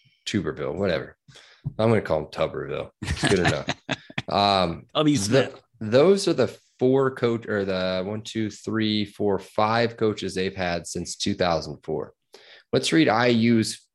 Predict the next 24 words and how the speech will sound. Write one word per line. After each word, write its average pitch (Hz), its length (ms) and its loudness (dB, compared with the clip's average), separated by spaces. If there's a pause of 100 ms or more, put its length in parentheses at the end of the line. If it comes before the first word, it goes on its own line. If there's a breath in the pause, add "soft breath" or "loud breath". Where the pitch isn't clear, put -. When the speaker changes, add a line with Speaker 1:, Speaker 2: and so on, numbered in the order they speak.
Speaker 1:
five 90 360 0
coaches 87 400 -6
since 80 200 -8
two 85 180 -6
thousand 73 400 -2
four. 76 260 -6
Jerry 113 320 2
DiNardo. 98 540 0 (960 soft breath)
Uh, 80 280 0
he's 92 240 -4
on 87 140 -2
Big 85 220 -6
Ten 80 200 -6
Network. - 440 -6 (540)
Terry 101 240 2
Hepner, 107 420 0
rest - 300 -2
in - 60 0
Speaker 2:
R 113 100 4
I 117 100 4
P. 123 80 2
Speaker 1:
peace. 180 260 6 (1120 soft breath)
Bill 110 280 4
Lynch, 131 560 0